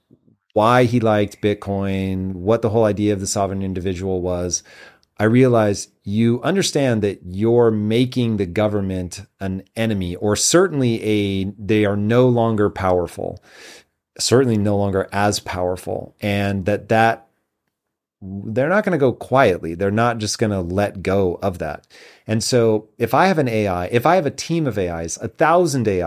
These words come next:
Is that are able to guide me far better than any government could ever hope to guide me, that they're giving me real-time data based on whatever, whatever it is that I'm trying to figure out in that moment. They're giving me real-time data, extreme intelligence.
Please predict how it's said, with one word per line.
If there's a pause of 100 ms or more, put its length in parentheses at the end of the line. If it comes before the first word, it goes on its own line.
(160)
Is
that
are
able
to
guide
me
far
better
than
any
government
could
ever
hope
to
guide
me, (480)
that
they're
giving
me
real-time
data
based
on
whatever,
whatever
it
is
that
I'm
trying
to
figure
out
in
that
moment.
They're
giving
me
real-time
data,
extreme
intelligence.